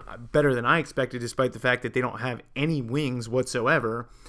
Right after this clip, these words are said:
And Portland also kinda got bailed out the last time Anthony Davis got injured in the last matchup and couldn't finish the game. So New Orleans, a little bit healthier. That should be a, a, a really fun and good and tough game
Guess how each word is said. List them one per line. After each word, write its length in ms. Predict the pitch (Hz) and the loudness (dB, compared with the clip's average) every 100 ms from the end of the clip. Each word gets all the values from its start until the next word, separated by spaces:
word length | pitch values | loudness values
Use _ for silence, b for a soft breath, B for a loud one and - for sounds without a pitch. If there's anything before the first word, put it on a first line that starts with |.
| B B - | B B -4
And 200 | 127 117 | -2 2
Portland 320 | 170 151 139 | 2 4 2
also 240 | 139 139 | 0 -2
kinda 240 | 131 139 131 | -2 -2 0
got 220 | - 117 | -2 2
bailed 280 | 139 127 127 | 4 4 4
out 200 | 123 120 | 2 2
the 60 | |
last 300 | 120 120 120 | -2 -2 -2
time 260 | 131 127 120 | -2 0 -2
Anthony 340 | 127 127 127 123 | -4 -4 -4 -2
Davis 500 | 123 127 127 120 - B B B _ _ 127 | 2 2 2 -2 -8 B B B _ _ -2
got 280 | 135 127 - | 0 0 -2
injured 440 | 151 165 135 139 | -2 0 2 2
in 140 | 123 123 | 2 -2
the 80 | 120 | -2
last 340 | 113 120 - | 0 0 0
matchup 440 | 123 120 127 117 | 0 2 2 0
and 160 | 120 117 | -2 -8
couldn't 260 | - 143 123 | -2 -2 0
finish 360 | 139 127 113 | -4 -4 -6
the 100 | - | -10
game. 460 | 113 135 131 92 80 | -6 -2 -2 -2 -6
So 340 | - 123 120 B B B - | 0 2 2 B B B -4
New 240 | 127 127 | -2 2
Orleans, 680 | 135 147 143 139 139 135 - b b | 4 4 4 4 2 0 -4 b b
a 80 | 123 | -4
little 240 | 113 147 143 | 2 4 6
bit 140 | 131 | 6
healthier. 680 | 147 135 - 131 127 127 113 b b b _ | 4 0 0 2 4 2 -2 b b b _
That 300 | 107 123 139 | 2 4 4
should 180 | - 127 | 2 -4
be 140 | 123 | 0
a, 120 | 123 - | 0 0
a, 140 | 123 123 | -4 -4
a 80 | 123 | -2
really 520 | 113 127 123 120 123 - | 0 0 0 -2 -6 -12
fun 580 | - - 135 127 123 113 - | -12 -2 0 0 -2 -6 -8
and 220 | 113 113 | -8 -2
good 380 | 113 127 120 120 | 2 4 2 -2
and 180 | 120 110 | -8 -10
tough 320 | - 135 - | -2 -2 -2
game 420 | 135 127 120 117 | -4 -2 -2 -4